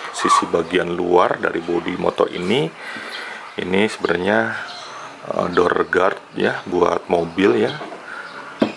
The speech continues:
Karena untuk menghindari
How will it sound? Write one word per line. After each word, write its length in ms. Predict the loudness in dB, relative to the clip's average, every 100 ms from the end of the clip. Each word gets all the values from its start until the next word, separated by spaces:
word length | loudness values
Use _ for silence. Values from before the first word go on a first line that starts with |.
| -2 0
Karena 760 | 0 0 2 4 4 4 4 4 2 -8 -12 -14 -14 -14 -14 -14 -16 -16 -18 -18 -2
untuk 320 | 0 0 0 0
menghindari 680 | 0 0 2 2 2 0